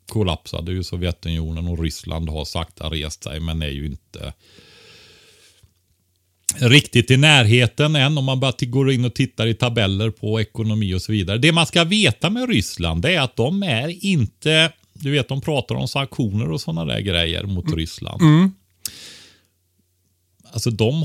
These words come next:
Speaker 1: har byggt upp väldigt mycket inom landet. Så att de är väl en av de länder i världen som har väldigt hög själv-,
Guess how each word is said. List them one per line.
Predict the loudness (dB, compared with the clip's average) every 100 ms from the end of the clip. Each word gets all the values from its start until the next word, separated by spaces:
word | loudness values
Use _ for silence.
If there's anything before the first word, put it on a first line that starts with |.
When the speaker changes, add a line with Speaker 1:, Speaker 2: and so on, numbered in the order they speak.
| 0
Speaker 1:
har | 2 2 0 -6 _ -20 -18 -18 -20 _ _ _ _
byggt | -8 0 2 0 0
upp | 0 0
väldigt | -4 -2 -2 -2 -4 -4
mycket | -6 -4 -4
inom | -2 0 0 -2 -4 -6 -8
landet. | 0 2 2 -4 -6 -8 -18 -20 _ _ _ _ _ _
Så | -2
att | -2 -2 -12 _ _ _ _ -20 -20 _
de | -6 -4 0
är | 0 0
väl | 0
en | 0 -2
av | -2
de | -2 0
länder | 0 -2 -4 -4 -2 -4 -6 _ _ _ _ _ _ _ _ -20 -20 _ _ _
i | -2
världen | 0 -2 -4 -6 -6
som | -4
har | -4 -4 -6 -12 -10 -10 -10 _ _ _ -10
väldigt | -4 -2 -2 -4 -6 -4
hög | -2 -2 -4
själv-, | -6 -4 -4 -6 -6